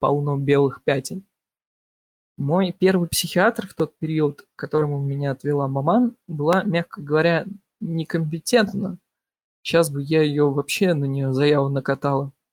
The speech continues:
Мне тогда было очень плохо. Я не помню подробностей, но я помню, что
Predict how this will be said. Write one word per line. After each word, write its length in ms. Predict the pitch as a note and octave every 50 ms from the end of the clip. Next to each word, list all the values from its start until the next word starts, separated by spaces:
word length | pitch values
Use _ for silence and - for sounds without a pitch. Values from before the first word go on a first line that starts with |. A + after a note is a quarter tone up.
| _ _ _ _ _ _ _ _ _ _ _ _ -
Мне 360 | D3 C#3+ D3+ F#3 A3 A3+ G3+
тогда 280 | G3+ E3+ E3 E3 F3+
было 220 | E3+ D#3+ E3 E3 E3
очень 240 | D3+ - - D3 -
плохо. 500 | - D3 C#3+ C3+ C3+ - - - - G#3+ A3+ A3 G#3+ - _ _ _ -
Я 200 | C#3 C#3+ D#3 E3
не 120 | E3 E3
помню 300 | D#3+ - F#3 F3 E3+ D3+
подробностей, 760 | - - - D3+ E3 F#3+ G#3 G3+ F3+ D#3+ - - - F#3+ C3+ C3+
но 180 | C3+ C3+ C#3+
я 200 | D3 D3 D#3+ D#3
помню, 380 | D#3 - F3 E3 E3 D#3 C#3+ C3
что 720 | - - - - C#3+ C#3 C3+ C3+ C3+ C#3 D#3+ G3+ G#3+